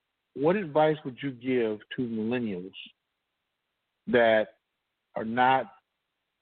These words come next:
uh, working, that are not, uh, a first responder, that are, you know, that I keep seeing when I'm out feeding the people, when we're out doing, you know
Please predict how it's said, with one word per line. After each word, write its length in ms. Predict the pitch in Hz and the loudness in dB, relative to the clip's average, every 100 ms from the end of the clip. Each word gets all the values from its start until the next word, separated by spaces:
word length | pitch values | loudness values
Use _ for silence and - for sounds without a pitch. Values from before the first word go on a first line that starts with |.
| _ _ _ _ _ _ - | _ _ _ _ _ _ -4
uh, 320 | 110 98 95 92 - | 0 0 -4 -8 -4
working, 720 | 113 120 120 143 151 147 107 | 0 0 0 -6 -6 -8 -8
that 180 | 110 107 | -6 -6
are 100 | 104 | -4
not, 360 | 117 120 123 113 - - | 2 4 2 0 -12 -6
uh, 60 | 110 | 0
a 500 | 107 104 101 - 98 | 0 0 -2 -4 -2
first 200 | - 110 - | 2 2 0
responder, 800 | 92 - 135 139 139 135 135 123 | -6 -2 2 2 2 4 4 2
that 160 | 104 104 | -4 -8
are, 140 | 101 98 _ _ _ _ _ _ _ _ _ | -10 -14 _ _ _ _ _ _ _ _ _
you 100 | - | -6
know, 260 | 120 113 107 - _ _ _ - _ _ _ _ _ 175 | -2 0 -2 -8 _ _ _ -20 _ _ _ _ _ 0
that 100 | 156 | 2
I 100 | 165 | 2
keep 240 | 165 202 170 | -2 -8 -8
seeing 320 | 233 214 139 | -10 -10 -10
when 100 | 151 | -6
I'm 140 | 151 165 | -4 -2
out 220 | 165 156 127 - | -2 -4 -10 -4
feeding 260 | 185 170 | -2 0
the 80 | 156 | -2
people, 400 | 156 220 143 110 - _ _ _ _ - | 0 0 0 -6 -8 _ _ _ _ -2
when 120 | 139 | 4
we're 120 | 165 | 4
out 320 | 160 170 160 120 135 | 6 2 0 -6 -4
doing, 460 | 175 190 175 160 147 _ _ _ - | -2 -2 -4 -8 -16 _ _ _ -8
you 120 | 156 | -2
know 220 | 135 131 | 0 -2